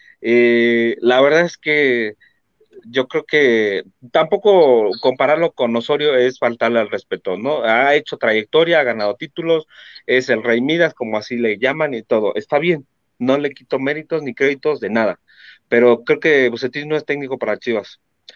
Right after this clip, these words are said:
Siento que Vucetich, no, es más, ni siente, ni, ni siente él mismo, se la cree que, "Ay, estoy dirigiendo a Chivas". Él, o sea, lo veo X, lo veo Dalai.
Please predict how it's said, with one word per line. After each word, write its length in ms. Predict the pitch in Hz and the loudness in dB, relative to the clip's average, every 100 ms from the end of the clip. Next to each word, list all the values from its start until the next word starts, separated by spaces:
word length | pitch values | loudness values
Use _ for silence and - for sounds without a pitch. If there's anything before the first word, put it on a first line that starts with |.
| _ | _
Siento 280 | 139 139 175 | -2 0 2
que 140 | 143 | 2
Vucetich, 500 | 131 131 127 165 160 117 | 0 0 -2 -4 -4 -2
no, 200 | 147 180 | 2 2
es 180 | 180 170 | 2 0
más, 180 | 190 165 | -2 0
ni 240 | 165 160 | -2 -2
siente, 680 | - 175 214 202 190 131 - _ _ - | -4 -2 0 0 -2 -6 -6 _ _ -6
ni, 220 | 135 151 | -4 -4
ni 160 | 151 160 | -4 -6
siente 420 | - 180 185 196 | 0 0 2 0
él 120 | 180 | 0
mismo, 440 | 180 185 180 147 120 | 0 -2 -2 -4 -4
se 160 | 123 123 | -2 0
la 140 | 120 | 0
cree 200 | 143 139 | 0 -2
que, 120 | - | -2
"Ay, 180 | 127 165 | -2 -2
estoy 180 | 156 170 | -4 -10
dirigiendo 340 | 160 - 156 | -10 -10 -8
a 60 | 143 | -8
Chivas". 320 | 139 170 - _ _ _ _ _ _ _ _ _ _ - | -4 -4 -4 _ _ _ _ _ _ _ _ _ _ -4
Él, 400 | 294 220 185 139 | -2 0 -2 -4
o 80 | 156 | -2
sea, 180 | 156 190 | 0 2
lo 140 | 190 | 2
veo 280 | 180 220 220 | 4 6 6
X, 340 | 226 - 185 - | 4 -2 -10 -4
lo 140 | 147 | -2
veo 140 | 160 185 | 2 2
Dalai. 360 | 165 170 175 | 2 0 -4